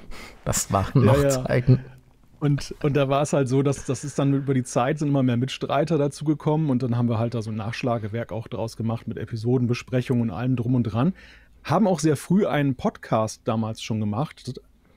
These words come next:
Speaker 2: Das war zu einer Zeit, als man das noch nicht, noch nicht Podcast nannte. Also da war es noch Webradio. Ähm, in einer grauenhaften Qualität aus heutiger Sicht, aber gut, es waren halt andere Zeiten, Ende der neunziger, Anfang der zweitausender.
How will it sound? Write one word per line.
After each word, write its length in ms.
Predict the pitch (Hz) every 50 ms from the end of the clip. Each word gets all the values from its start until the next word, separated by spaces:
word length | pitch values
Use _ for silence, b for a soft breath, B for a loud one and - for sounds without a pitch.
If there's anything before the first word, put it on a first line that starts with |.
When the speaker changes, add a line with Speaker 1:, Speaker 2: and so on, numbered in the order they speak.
| _ _ -
Speaker 2:
Das 160 | 127 117 - 135
war 160 | 131 147 143
zu 80 | - 147
einer 140 | 135 135
Zeit, 180 | - - 147 143
als 160 | 123 123 -
man 80 | 151 135
das 120 | 135 135
noch 60 | 139
nicht, 120 | 127 131 135
noch 120 | 131 123
nicht 180 | 139 131 - -
Podcast 520 | - 147 160 - - - 135 127 - -
nannte. 360 | 131 135 160 - - 104 87 - _ _ - -
Also 160 | 113 110 113
da 160 | 110 117 113
war 100 | 123 120
es 120 | 131 - 127
noch 160 | 120 113 113
Webradio. 640 | 131 135 - 117 101 87 101 98 101 104 110 147 180 _ b b b b b b b b b b b - -
Ähm, 220 | 113 113 113 107 - - - -
in 100 | - 127
einer 60 | 131
grauenhaften 560 | 123 117 117 131 165 160 143 139 135 - 131
Qualität 460 | - - 131 120 120 - - 160 165 139
aus 100 | 127 -
heutiger 380 | 131 123 127 117 120 113 120 110
Sicht, 400 | 104 123 151 165 - - - -
aber 300 | 120 127 127 123 117 - _ _ - -
gut, 160 | 139 131 -
es 140 | - - -
waren 180 | 120 123 117
halt 120 | 131 127 -
andere 260 | 117 131 120 120 -
Zeiten, 420 | - 135 120 127 147 - 120 120
Ende 220 | - 123 135 135 120
der 80 | 123
neunziger, 480 | 120 123 127 143 147 - - 123 123 107
Anfang 260 | 131 131 - 131 123
der 100 | 123 120
zweitausender. 720 | - - 113 107 - 127 120 147 143 113 104 104 113 143